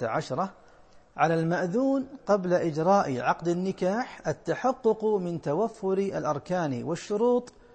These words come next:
وانتفاء الموانع في الزوجين وعدم مخالفة الأنظمة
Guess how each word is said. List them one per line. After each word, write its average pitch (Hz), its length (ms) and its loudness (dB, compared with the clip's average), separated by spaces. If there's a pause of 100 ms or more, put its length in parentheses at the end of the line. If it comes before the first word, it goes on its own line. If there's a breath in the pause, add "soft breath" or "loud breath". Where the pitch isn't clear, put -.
(200 loud breath)
وانتفاء 165 640 2
الموانع 190 720 0
في 196 100 -6
الزوجين 185 760 0 (120)
وعدم 190 680 0
مخالفة 151 720 0
الأنظمة 139 640 0